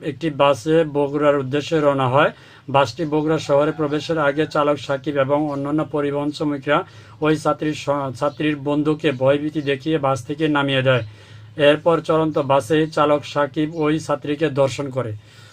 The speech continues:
তবে এখানে একটা কথা আছে, উম, চালক বা, আহ, এই বাসের যে পরিবহন, তারা বুঝতে পারছে যে এই ছাত্রী এবং ওই বন্ধু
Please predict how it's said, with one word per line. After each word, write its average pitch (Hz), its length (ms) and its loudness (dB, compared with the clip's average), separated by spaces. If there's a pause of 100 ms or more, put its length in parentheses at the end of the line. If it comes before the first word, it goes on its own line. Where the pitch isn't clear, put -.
(160)
তবে 139 180 0
এখানে 175 200 -2
একটা 175 220 -2
কথা 170 260 0
আছে, 151 300 -2 (720)
উম, 131 720 -2 (1000)
চালক 147 400 -2
বা, 135 420 2
আহ, - 1400 -6
এই 113 340 -6 (360)
বাসের 131 500 -4
যে 143 140 -2
পরিবহন, 143 480 0
তারা 139 200 2
বুঝতে 143 340 -4
পারছে 156 280 -2
যে 135 200 -2 (1080)
এই 135 140 -4
ছাত্রী 151 460 -2
এবং 135 520 -4 (1400)
ওই 127 400 -2
বন্ধু 139 380 -2